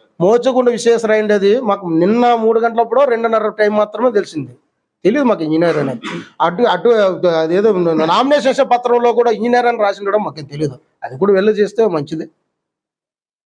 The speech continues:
కనుక మోసగుండు విశ్వేశ్వరయ్య ఇంతకుముందే చెప్పినాను, మరి మీరు అడుగుతున్నారు కాబట్టి చెప్తా. ఆ మోసగుండు విశ్వేశ్వరయ్య పార్థ కమల, కమలాసన్ గారు పోలవరం ప్రాజెక్ట్ యాభై వేల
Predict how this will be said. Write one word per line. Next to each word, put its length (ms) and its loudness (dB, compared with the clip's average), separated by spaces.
కనుక 200 0
మోసగుండు 500 2
విశ్వేశ్వరయ్య 720 2
ఇంతకుముందే 320 0
చెప్పినాను, 360 0
మరి 140 -2
మీరు 140 2
అడుగుతున్నారు 360 2
కాబట్టి 180 0
చెప్తా. 240 -6
ఆ 40 2
మోసగుండు 500 2
విశ్వేశ్వరయ్య 540 2
పార్థ 280 0
కమల, 500 2
కమలాసన్ 460 0
గారు 280 0
పోలవరం 300 2
ప్రాజెక్ట్ 340 0
యాభై 260 2
వేల 240 2